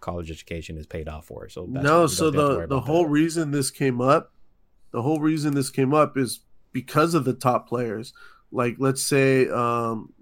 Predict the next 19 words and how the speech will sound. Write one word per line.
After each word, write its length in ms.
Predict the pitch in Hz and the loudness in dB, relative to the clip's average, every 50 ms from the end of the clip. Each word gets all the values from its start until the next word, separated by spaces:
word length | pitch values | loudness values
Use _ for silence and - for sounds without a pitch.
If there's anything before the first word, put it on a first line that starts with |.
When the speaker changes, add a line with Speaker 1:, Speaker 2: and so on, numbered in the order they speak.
| - - - - | -16 -16 -12 -8
Speaker 2:
I 100 | - 123 | -8 -6
don't, 120 | 120 110 - | -6 -4 0
Reggie 260 | 139 151 143 127 139 | 2 2 2 2 0
Bush. 500 | 123 107 123 120 117 107 - - - - _ _ _ _ _ - - _ _ _ _ _ - | 0 0 -2 -4 -4 -6 -12 -18 -20 -20 _ _ _ _ _ -20 -20 _ _ _ _ _ 0
Reggie 320 | 117 139 143 139 175 170 | 2 2 2 2 2 0
Bush 580 | 139 135 156 156 147 139 131 - - - - - - _ _ _ _ _ _ _ _ - | 2 4 4 4 4 4 2 -2 -4 -12 -14 -20 -20 _ _ _ _ _ _ _ _ -6
at 220 | - 131 143 123 104 | -2 0 0 0 2
U 200 | 156 151 147 143 | 2 2 2 2
S 100 | 127 131 | 0 0
C, 480 | - - 151 151 143 139 135 131 - - | -2 0 2 4 4 4 4 2 0 -2
everyone 380 | 127 131 127 143 143 135 135 135 | -2 -2 0 2 2 4 4 4
was 140 | 135 120 113 | 2 2 0
buying 340 | 135 131 127 123 123 120 | 0 0 0 0 0 -2
his 180 | 110 117 113 110 | -4 -6 -8 -6
jersey, 680 | - - 185 190 185 175 165 151 160 170 165 165 160 151 | 0 6 10 10 10 10 8 4 2 4 4 6 6 6
everyone 400 | 139 135 139 135 131 131 127 127 | 4 4 4 4 4 4 2 2
wanted 300 | 123 120 123 123 117 113 | 0 -2 -2 -4 -4 -6
his 100 | 113 - | -8 -8
stuff. 420 | - - 175 170 170 165 151 - | -2 2 4 6 6 6 4 2